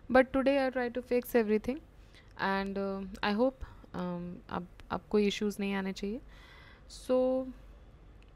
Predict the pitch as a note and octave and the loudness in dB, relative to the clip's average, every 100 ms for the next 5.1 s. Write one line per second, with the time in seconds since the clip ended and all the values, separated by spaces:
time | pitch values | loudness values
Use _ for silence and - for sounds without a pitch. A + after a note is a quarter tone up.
0 | - - - - - F#3 F#3 F#3+ F#3+ - | -20 -20 -20 -20 -12 -8 -6 -6 -10 -12
1 | - - A3+ A#3 - - A#3 A3 B3+ C#4 | -20 -8 -4 -4 -6 -4 -2 0 0 0
2 | C4+ C4+ C4+ C4 C4+ C4+ C4+ C4 B3+ B3 | 0 2 0 2 0 2 2 2 2 0
3 | - A3+ G3+ G#3 - A#3 A3 G#3+ G#3 G3+ | -2 -2 -2 -4 -4 -2 0 0 -2 -4
4 | G3+ G#3 G#3 G3 F#3+ F#3 - - G3 G#3 | -2 -2 2 2 2 0 0 4 6 6